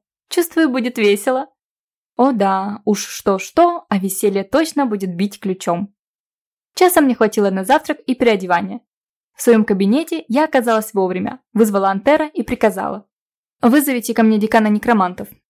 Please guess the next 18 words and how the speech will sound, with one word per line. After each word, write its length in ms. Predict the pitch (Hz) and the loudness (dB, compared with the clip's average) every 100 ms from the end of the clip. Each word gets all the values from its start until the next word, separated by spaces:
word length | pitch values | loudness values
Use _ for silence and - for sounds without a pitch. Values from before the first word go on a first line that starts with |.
| _ | _
Если 260 | 233 240 247 | 0 2 4
он 120 | 226 | 4
занят 380 | 214 214 190 185 | 4 4 2 -2
или 140 | - 208 | 0 4
у 20 | |
него 220 | 208 202 | 4 2
пара, 360 | 202 254 285 - | 2 2 0 -6
скажите, 400 | - 240 220 254 | -4 0 0 0
что 160 | 254 - | -2 0
это 180 | 220 208 | 0 -2
срочно 540 | - 226 262 - 302 | -2 0 0 -2 -6
и 100 | - | -2
ждать 280 | 208 202 202 | 0 2 2
не 80 | 220 | 2
может". 380 | 196 175 226 - _ _ _ _ _ _ | 0 -4 -12 -20 _ _ _ _ _ _
"Да, 300 | 208 220 311 | 4 6 6
Лерна 320 | 214 190 190 185 | 4 0 -2 0
Тариса", 500 | 196 185 185 214 | 0 0 -2 -8